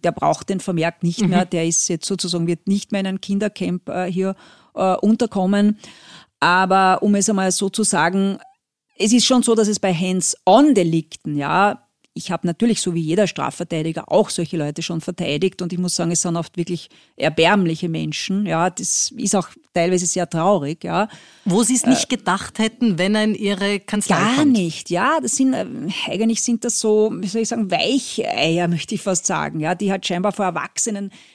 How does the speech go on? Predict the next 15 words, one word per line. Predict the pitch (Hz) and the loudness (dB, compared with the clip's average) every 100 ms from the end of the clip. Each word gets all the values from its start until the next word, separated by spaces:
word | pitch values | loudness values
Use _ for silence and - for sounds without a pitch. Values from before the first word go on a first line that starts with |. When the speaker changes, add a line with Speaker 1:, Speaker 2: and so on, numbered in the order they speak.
| - | -8
Speaker 1:
Menschen, | 175 175 220 - 226 | -4 -2 -2 -2 -4
vor | 220 | -2
erwachsenen | 180 143 - 226 196 | -2 -4 -6 -4 -4
Frauen | - 135 139 196 | -6 -4 0 2
Angst | 202 160 226 - - | 0 -2 -2 -2 -4
haben, | 151 147 147 | -4 -2 -2
nicht? | 151 196 196 | -4 -4 -4
Und | 180 | -2
der | 190 | 0
hat, | 190 - | -2 -4
es | 196 | -6
war | 196 | -2
auch | 220 220 | 0 0
so | - | 0
ein, | 190 185 | -2 -4